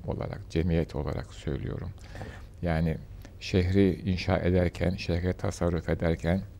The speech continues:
şehir üzerinde bir iradeyi gerçekleştirirken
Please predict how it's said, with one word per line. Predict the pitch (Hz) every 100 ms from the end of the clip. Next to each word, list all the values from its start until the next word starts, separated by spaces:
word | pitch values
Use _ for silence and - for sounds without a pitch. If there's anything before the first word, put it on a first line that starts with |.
| - - - - - - - - - - - - -
şehir | - 104 117 113
üzerinde | 92 95 95 92 87
bir | 95 -
iradeyi | 95 95 90 90 92 90
gerçekleştirirken | 90 90 - 85 - 82 - 90 82 - 113 156